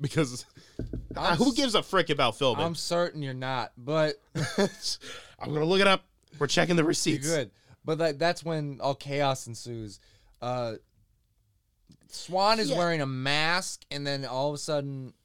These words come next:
Speaker 2: um, I forgot. Ro-, uh, Phoenix takes off the mask, like, in the heat, like, everyone starts panicking.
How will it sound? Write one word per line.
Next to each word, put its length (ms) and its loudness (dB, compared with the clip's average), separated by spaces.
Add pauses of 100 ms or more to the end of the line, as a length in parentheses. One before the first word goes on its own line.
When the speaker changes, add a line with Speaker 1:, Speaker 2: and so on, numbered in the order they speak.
(480)
Speaker 2:
um, 580 -6 (880)
I 60 -20
forgot. 400 -10
Ro-, 100 -6
uh, 220 -4 (120)
Phoenix 560 -8
takes 260 -10
off 260 0
the 80 -10
mask, 460 -6
like, 220 -8
in 180 -8
the 180 -6
heat, 360 -8
like, 220 -6
everyone 360 -4
starts 240 -10
panicking. 580 -8